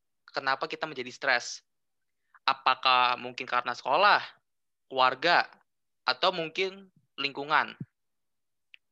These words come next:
Nah, terus yang dilakukan setelah kita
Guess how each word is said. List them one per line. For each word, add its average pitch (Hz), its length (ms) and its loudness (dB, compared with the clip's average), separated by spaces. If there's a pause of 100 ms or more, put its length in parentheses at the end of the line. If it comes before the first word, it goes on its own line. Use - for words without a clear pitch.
(600)
Nah, 127 240 0 (1300)
terus 220 300 -4 (880)
yang 151 240 -2
dilakukan 147 400 -4
setelah 147 560 0
kita 139 480 0